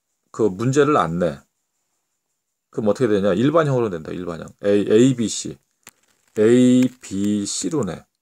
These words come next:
그럼 너희들은 어떻게 고쳐야 돼? A, P, Q로 고쳐야 돼. A, P, Q. 표준형으로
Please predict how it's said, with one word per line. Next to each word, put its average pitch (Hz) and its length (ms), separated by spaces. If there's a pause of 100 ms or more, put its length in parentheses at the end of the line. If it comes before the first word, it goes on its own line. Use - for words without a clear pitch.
(380)
그럼 127 140
너희들은 117 380
어떻게 95 180
고쳐야 87 380
돼? 127 200 (480)
A, 120 400 (160)
P, 127 460
Q로 170 280
고쳐야 78 420
돼. 85 100 (580)
A, 90 120
P, - 240
Q. - 160 (200)
표준형으로 135 640